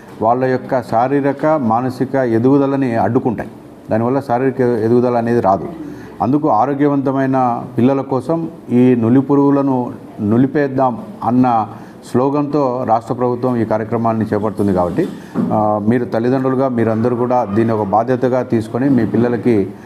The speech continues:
ఈ టాబ్లెట్ తీసుకునేటట్టుగా మోటివేట్ చేయండి. దీనివల్ల ఎటువంటి సైడ్ ఎఫెక్ట్స్ రావు, వందకు వంద శాతం. ఎవరికైనా నులి పురుగులు ఎక్కువగా ఉండి ఉంటే ఈ టాబ్లెట్ వేసుకున్నప్పుడు వాటితో, ఆ,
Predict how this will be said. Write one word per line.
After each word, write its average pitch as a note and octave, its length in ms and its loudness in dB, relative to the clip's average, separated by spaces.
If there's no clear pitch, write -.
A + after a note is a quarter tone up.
ఈ G#2+ 380 4
టాబ్లెట్ A#2 400 0
తీసుకునేటట్టుగా A2 840 0
మోటివేట్ G#2+ 460 0
చేయండి. G#2 300 0
దీనివల్ల C3+ 360 2
ఎటువంటి C#3+ 560 0
సైడ్ C3 300 0
ఎఫెక్ట్స్ B2+ 400 -2
రావు, A#2 300 2
వందకు G#2+ 300 0
వంద G#2 120 -2
శాతం. G#2+ 400 -2
ఎవరికైనా C#3 480 2
నులి C3 220 4
పురుగులు C#3 380 2
ఎక్కువగా C#3+ 440 2
ఉండి B2+ 220 0
ఉంటే B2+ 540 -2
ఈ A#2 100 4
టాబ్లెట్ B2+ 440 0
వేసుకున్నప్పుడు B2 680 0
వాటితో, B2 680 0
ఆ, A2 320 2